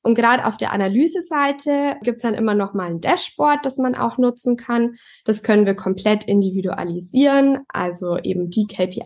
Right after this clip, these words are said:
Is abbilden, die man vielleicht für seine P-R-Arbeit besonders braucht. Und dann hat man eben ein ganz aussagekräftiges Analysepaket,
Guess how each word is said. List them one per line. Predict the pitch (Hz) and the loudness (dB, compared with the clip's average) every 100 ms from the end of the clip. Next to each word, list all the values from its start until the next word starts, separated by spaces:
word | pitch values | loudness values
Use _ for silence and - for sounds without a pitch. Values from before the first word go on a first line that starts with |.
| - | -4
Is | 185 - | -2 0
abbilden, | 196 196 190 185 180 | 0 2 4 4 2
die | 190 | 0
man | 180 180 | -2 -2
vielleicht | 185 180 180 - | -4 -4 -6 -6
für | 185 | -2
seine | 190 185 185 | 2 2 2
P-R-Arbeit | 185 - - 180 175 - - | 0 -6 -4 -4 -6 -12 -8
besonders | 185 220 294 311 302 - | -2 2 4 4 2 -2
braucht. | 254 254 262 277 - _ _ 220 | 0 4 4 0 -6 _ _ 2
Und | 226 220 | 4 4
dann | 226 247 - | 4 2 0
hat | 226 214 | -6 -2
man | 214 214 | 0 0
eben | 202 208 202 208 - | 0 2 2 0 -4
ein | 208 202 196 190 190 | -2 0 0 -2 -4
ganz | 214 254 277 | -2 -2 -2
aussagekräftiges | 214 220 220 214 208 202 202 - 185 185 185 190 190 | -6 -6 -4 -6 -6 -8 -8 -8 -6 -2 -2 -2 -4
Analysepaket, | 196 196 196 254 403 403 175 - 180 - 196 233 | 0 2 4 6 4 2 -8 -10 -16 -4 2 2